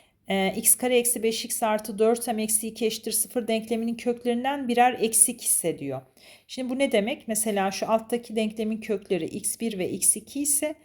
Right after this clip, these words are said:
aşağıdaki, e, yukarıdaki denklemin kökleri bunun bir eksiğiymiş. Yani x bir eksi bir ile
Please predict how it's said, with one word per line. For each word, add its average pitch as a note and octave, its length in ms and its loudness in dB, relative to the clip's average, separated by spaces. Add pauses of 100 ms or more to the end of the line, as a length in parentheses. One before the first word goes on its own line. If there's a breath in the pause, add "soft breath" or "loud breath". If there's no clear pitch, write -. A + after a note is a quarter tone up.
(280 soft breath)
aşağıdaki, A3 920 0
e, F#3 100 2
yukarıdaki A3+ 600 0 (420)
denklemin F#3+ 580 0
kökleri A3 640 -2
bunun C#4 240 -4
bir A#3 140 4
eksiğiymiş. E3+ 680 2
Yani F#3 420 -2
x - 320 -2
bir A3 100 -2
eksi F3 800 0
bir G3 200 0
ile G#3+ 360 -2